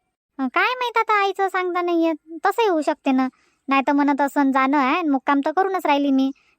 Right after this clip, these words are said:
तर कामं गिमं करून आरामात येईन असन तीन चार वाजेपर्यंत. नाही तर काय मग,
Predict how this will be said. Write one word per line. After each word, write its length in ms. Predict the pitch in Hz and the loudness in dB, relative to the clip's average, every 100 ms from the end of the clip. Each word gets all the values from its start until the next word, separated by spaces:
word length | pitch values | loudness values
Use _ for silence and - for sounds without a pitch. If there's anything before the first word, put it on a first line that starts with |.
| - | -6
तर 60 | |
कामं 320 | 262 269 277 | 0 0 2
गिमं 200 | 262 262 269 | 0 0 0
करून 200 | 269 269 | 0 2
आरामात 380 | 254 262 277 403 _ 294 | 2 2 2 0 _ -6
येईन 200 | 339 349 | -2 0
असन 300 | 277 247 233 | 0 -2 0
तीन 220 | 269 240 | 0 2
चार 160 | 247 233 | 2 2
वाजेपर्यंत. 580 | 233 220 214 214 202 208 _ _ _ _ - - _ 285 | 2 0 0 -2 -6 -10 _ _ _ _ -20 -20 _ -4
नाही 300 | 285 415 453 | 0 0 0
तर 140 | 453 | 0
काय 220 | 427 415 | 0 -2
मग, 420 | 403 392 392 381 | 0 -2 -2 -6